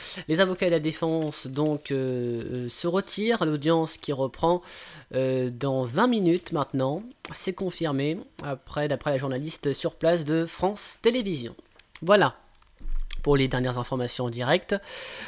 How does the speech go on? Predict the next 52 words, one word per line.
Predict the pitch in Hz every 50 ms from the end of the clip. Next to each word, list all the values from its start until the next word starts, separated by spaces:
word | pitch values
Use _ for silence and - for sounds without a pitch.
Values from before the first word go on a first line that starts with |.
| - - - -
Euh, | 156 151 147 147 143 143 139
on | 143 143 160 165 165
va | 170
retourner | 165 160 165 - 175 165 160 160
un | 160 156
peu | - 175
à | 160
nos | 160 156
jeux | 151 160
vidéo. | 156 165 151 175 208
Moi, | 220 190
j'ai | 156 156 - - -
aucune | 262 277 - - 285 262
information | 247 233 - 214 208 185 175 - - 190 190 185
plus. | - 214 220 220 240 254
Là, | 220 185 180 180
c'est | - - 147 131
bon. | 127 123 123 160
Là, | 160 135
c'est, | 123 - 143 131 120 117 123 120
c'est, | - - 165 165 170 151 -
c'est | - - 165
fini. | - - 147 151 185
Maintenant, | 190 165 - - 165 160
c'est | - -
à | 151 143 143
vous | 151 175
un | 165
petit | 160 - 156
peu. | - 196 214 214 - - - - - -
On | - 185
a | 190
parlé | 190 226 233
de | 233 226
la | 220
P | - 208
S | 196 -
cinq. | - 220
Vous | 208
voulez | 185 180 180
pas | 175 - 202
un | 202 196
petit | - -
peu | 190 190
parler | 190 190 180 190
de | 185 175 175
la, | 170 170 165
de | 165 156
la | 170 170 175
Xbox, | 170 143 143 196 285 330 - - -
là, | 180 170 160 156
euh, | 143 131 127 120 120